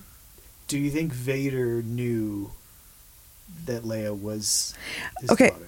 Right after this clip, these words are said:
Speaker 2: seriously, though, in this scene, how do they know it's locked when they're just knocking on the door?
Speaker 1: Uh, yeah, I thought they were looking at a little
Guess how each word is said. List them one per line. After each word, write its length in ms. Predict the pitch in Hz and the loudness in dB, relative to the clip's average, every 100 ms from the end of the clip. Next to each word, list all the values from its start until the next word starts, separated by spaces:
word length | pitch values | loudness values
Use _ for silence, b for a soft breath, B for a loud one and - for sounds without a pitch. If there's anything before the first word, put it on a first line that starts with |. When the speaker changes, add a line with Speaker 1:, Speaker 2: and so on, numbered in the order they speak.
| - | 2
Speaker 2:
seriously, 560 | - 226 233 226 233 | 8 10 10 10 10
though, 240 | 226 233 226 | 10 10 10
in 300 | 240 233 196 | 8 8 10
this 140 | 202 | 10
scene, 300 | - 220 208 | 10 10 10
how 260 | 214 - 233 | 8 8 8
do 80 | 226 | 10
they 120 | 214 | 10
know 100 | 202 | 10
it's 160 | 185 | 8
locked 260 | 185 180 180 | 8 8 8
when 80 | 180 | 4
they're 100 | 170 | 4
just 180 | 170 170 | 4 4
knocking 360 | 151 156 160 | 4 4 2
on 60 | 160 | 4
the 80 | 156 | 4
door? 300 | 160 160 160 b b b b b - - - - - - - - - - - - - | 4 4 0 b b b b b -20 -20 -20 -20 -20 -20 -20 -20 -20 -20 -20 -20 -14
Speaker 1:
Uh, 80 | - - | -10 -10
yeah, 480 | 165 208 196 151 110 | 0 2 4 2 0
I 100 | 127 | -4
thought 220 | - 180 175 | -2 0 4
they 120 | 196 | 4
were 100 | 156 | 4
looking 400 | 151 160 170 151 | 4 2 2 0
at 60 | |
a 60 | 143 | 2
little 380 | 139 139 131 | 2 2 0